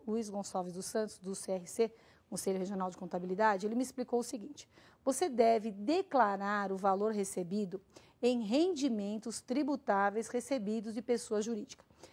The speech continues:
Nesse campo, tem lá, imposto retido na fonte. Você informa esse imposto que foi retido dentro desse campo específico.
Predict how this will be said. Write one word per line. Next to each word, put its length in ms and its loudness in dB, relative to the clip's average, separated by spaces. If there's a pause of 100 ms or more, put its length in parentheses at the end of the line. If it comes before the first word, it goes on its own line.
(240)
Nesse 320 4
campo, 440 2
tem 240 4
lá, 280 6 (140)
imposto 480 4
retido 380 0
na 120 2
fonte. 380 -12 (340)
Você 380 2
informa 840 6 (220)
esse 240 -6
imposto 460 2
que 100 -18
foi 240 6
retido 500 0 (380)
dentro 260 8
desse 260 4
campo 380 0
específico. 840 -2